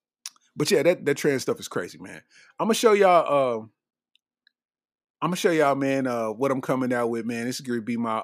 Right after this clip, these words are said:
uh, my summer release. You know what I mean? One of my summer releases. Uh, I like it.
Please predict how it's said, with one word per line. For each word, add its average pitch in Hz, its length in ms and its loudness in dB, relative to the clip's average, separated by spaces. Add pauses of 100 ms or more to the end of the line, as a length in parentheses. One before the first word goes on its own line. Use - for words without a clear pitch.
uh, 104 300 -8
my 104 140 -12
summer 120 320 -4
release. 110 540 -8 (560)
You 110 100 -8
know 117 80 -2
what 113 60 -4
I 113 40 -2
mean? 117 160 -4
One 147 160 2
of 127 60 0
my 120 120 0
summer 117 260 -4
releases. 107 600 -8 (100)
Uh, 98 340 -4 (840)
I 156 100 8
like 127 280 2
it. 127 120 -4